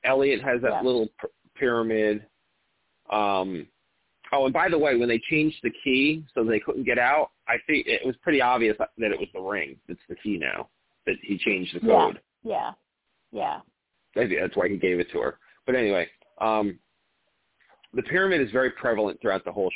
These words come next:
Speaker 1: show. Different vers-, you know, there's the, there's the pyramid in the distance when they're, when they're in his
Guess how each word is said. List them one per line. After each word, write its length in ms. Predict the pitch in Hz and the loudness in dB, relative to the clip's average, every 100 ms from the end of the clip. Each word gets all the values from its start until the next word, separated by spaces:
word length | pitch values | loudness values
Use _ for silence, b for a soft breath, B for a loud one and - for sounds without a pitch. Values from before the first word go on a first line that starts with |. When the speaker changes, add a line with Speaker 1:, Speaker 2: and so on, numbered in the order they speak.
| - | -4
Speaker 1:
show. 260 | 64 50 _ - | -6 -6 _ -4
Different 300 | 113 123 110 | -2 -2 -2
vers-, 200 | 113 107 - | 0 0 -2
you 60 | 101 | -6
know, 220 | 98 92 - | -4 -4 -4
there's 160 | 104 | -6
the, 120 | 87 - | -6 -10
there's 180 | 101 101 | -6 -6
the 80 | 87 | -6
pyramid 580 | 87 139 131 117 113 104 | -6 0 0 2 0 -2
in 120 | 104 101 | -6 -8
the 80 | |
distance 520 | 90 127 104 - 113 107 - - | -4 -4 -4 -4 -4 -6 -8 -6
when 140 | 101 | -4
they're, 340 | 101 95 90 - | -2 -2 -2 -4
when 160 | 98 | -6
they're 160 | 98 92 | -4 -2
in 60 | |
his 120 | 95 | -4